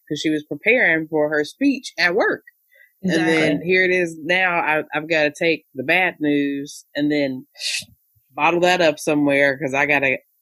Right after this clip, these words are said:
Speaker 1: I have a speech that I'm gonna go give. She might not have had to. I think that's what she knew. But,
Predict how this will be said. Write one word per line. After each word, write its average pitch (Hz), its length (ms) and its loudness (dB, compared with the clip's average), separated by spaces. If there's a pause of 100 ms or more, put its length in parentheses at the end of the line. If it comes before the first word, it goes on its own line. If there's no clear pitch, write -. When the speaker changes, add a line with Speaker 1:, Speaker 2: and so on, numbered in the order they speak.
Speaker 1:
I 151 60 -4
have 156 200 0
a 139 80 -4
speech 175 360 -2
that 139 120 0
I'm 127 140 -2
gonna 127 220 -2
go 123 160 -2
give. 123 320 -2
She - 120 -2
might 151 140 0
not 107 160 -2
have 120 160 -2
had 120 260 2
to. 120 140 -4
I 117 40 -4
think 131 180 -4
that's 123 160 -6
what 127 100 -4
she 123 140 -6
knew. 110 200 -6 (680)
But, 135 320 4